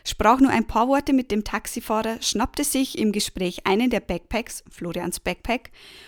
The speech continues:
und machte sich mit diesem in Richtung der dunklen Gasse auf.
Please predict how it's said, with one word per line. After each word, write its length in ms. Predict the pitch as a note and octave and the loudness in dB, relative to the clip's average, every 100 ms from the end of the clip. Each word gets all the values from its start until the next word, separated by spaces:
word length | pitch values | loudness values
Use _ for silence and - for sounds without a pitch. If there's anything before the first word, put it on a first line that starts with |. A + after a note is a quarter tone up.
| - | -2
und 160 | A#3+ G#3 | 2 4
machte 260 | - - | 4 2
sich 260 | B3+ C4+ - | -2 0 2
mit 220 | A#3+ - | 0 0
diesem 240 | A3+ C4+ | 0 2
in 160 | - B3 | 4 4
Richtung 320 | A3+ - C4 | 2 0 0
der 120 | B3 | 0
dunklen 360 | B3 B3+ C#4+ D4 | 0 0 2 2
Gasse 380 | F#3+ G3 - - | 2 -2 -4 -6
auf. 300 | - - | -8 -12